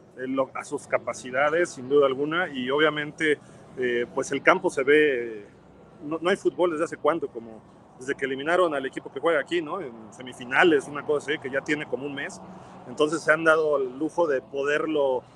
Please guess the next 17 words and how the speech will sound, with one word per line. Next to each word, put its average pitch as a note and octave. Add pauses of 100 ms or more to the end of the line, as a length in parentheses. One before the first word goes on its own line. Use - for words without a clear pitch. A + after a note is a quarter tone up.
(320)
pintar C#3+
con B2
calma, C#3+
este, A#2 (360)
resembrar C3
lo C#3+
que -
se -
tenga C3+
que D3
resembrar C3
o B2+
arreglar B2
lo C3+
que B2+
estuviera C#3
mal, C#3